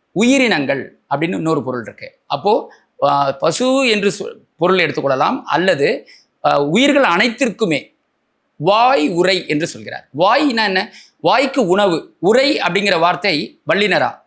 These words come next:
உ-, வாய் உரை, வாய்க்கு உணவு அளித்தல். இப்ப நிறைய நாய்கள் நம்ம பார்க்குறோம், சில பேர் பார்க்குறோம். சில பேர் என்ன பண்ணுவாங்கன்னா, காலை மாலை இரு வேளையில என்ன பண்ணுவாங்க, சமைச்ச சாப்பாட்டை அங்கங்க இருக்கக்கூடிய தெரு நாய்களுக்கு உணவிடுவாங்க.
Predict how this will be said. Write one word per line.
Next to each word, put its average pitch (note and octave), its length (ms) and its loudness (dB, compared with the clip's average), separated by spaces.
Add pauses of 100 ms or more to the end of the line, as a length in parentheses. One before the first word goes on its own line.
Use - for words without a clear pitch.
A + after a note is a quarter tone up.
உ-, F3+ 280 0
வாய் F3 320 0
உரை, C#3+ 360 -2 (140)
வாய்க்கு A3 500 0
உணவு F#3 420 -2
அளித்தல். - 400 -6 (580)
இப்ப D#3+ 420 -4
நிறைய A3 300 2
நாய்கள் F#3+ 460 0
நம்ம D#3 320 0
பார்க்குறோம், D#3 300 -4
சில A3+ 200 -4
பேர் C4+ 200 -4
பார்க்குறோம். A3 460 -4
சில E3 260 -4
பேர் F#3 140 -2
என்ன G3 160 -4
பண்ணுவாங்கன்னா, F3+ 420 -2 (300)
காலை G#3+ 400 2
மாலை F#3+ 400 0
இரு G3 140 0
வேளையில G#3+ 380 2
என்ன G3 60 0
பண்ணுவாங்க, D#3+ 380 -2 (100)
சமைச்ச G3+ 320 0
சாப்பாட்டை F3+ 560 0 (640)
அங்கங்க A#3 400 2
இருக்கக்கூடிய F3+ 640 0
தெரு C4+ 240 2
நாய்களுக்கு G#3+ 840 0 (300)
உணவிடுவாங்க. E3 540 0